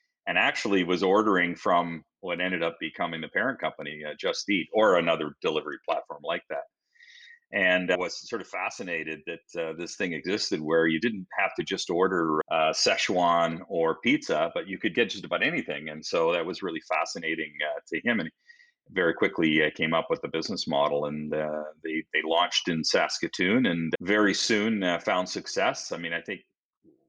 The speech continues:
part of their success was having restaurants actually trust them enough to put them on their website and take their order and send them their revenue. But, you know, these are really brilliant guys, and they very quickly,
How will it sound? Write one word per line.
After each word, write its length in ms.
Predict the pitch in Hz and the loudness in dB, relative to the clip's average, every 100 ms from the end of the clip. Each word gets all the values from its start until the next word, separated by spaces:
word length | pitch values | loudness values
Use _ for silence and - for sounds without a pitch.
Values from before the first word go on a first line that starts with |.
| _ | _
part 180 | - 113 | -2 0
of 40 | 113 | 0
their 120 | 85 | -4
success 500 | - 90 98 90 - | -8 -8 -4 -4 -4
was 200 | 90 82 | -8 -4
having 280 | 98 90 85 | -2 -2 -2
restaurants 440 | 101 - 82 82 | -4 -4 -8 -6
actually 280 | 92 - 78 | -6 -6 -6
trust 240 | 110 113 | -4 -4
them 100 | 90 | -6
enough 300 | 80 87 90 | -4 -4 -4
to 180 | - 78 - _ _ _ _ | -6 -6 -8 _ _ _ _
put 120 | 110 | -2
them 120 | - 90 | 0 0
on 140 | 90 | 0
their 120 | 87 | 2
website 560 | 82 110 117 - 87 110 - | 2 2 0 0 2 0 -6
and 120 | 87 | -6
take 220 | - 113 | 0 0
their 180 | - 87 | 0 2
order 400 | 95 110 120 110 | 4 4 2 -2
and 240 | 101 95 92 | -4 -8 -10
send 240 | - 101 | -8 -6
them 160 | 101 92 87 | -8 -10 -10
their 120 | 80 82 | -6 0
revenue. 540 | 85 101 117 78 76 80 _ | 2 0 0 -6 -8 -12 _
But, 180 | 98 92 _ | -2 -2 _
you 120 | 113 | -8
know, 180 | 98 82 | -2 0
these 240 | 95 120 101 | 2 2 2
are 180 | 82 - _ _ _ _ _ _ _ _ _ - | -2 -4 _ _ _ _ _ _ _ _ _ -6
really 340 | 101 107 87 | 0 2 2
brilliant 540 | 76 95 98 95 78 - | 0 4 4 4 0 -4
guys, 540 | 76 67 65 - - - | -4 -4 -6 -10 -12 -10
and 240 | 87 80 | -8 -2
they 120 | 85 85 | 0 2
very 280 | 95 98 | 4 2
quickly, 720 | 92 - 101 - 90 85 82 | 2 2 0 2 2 2 0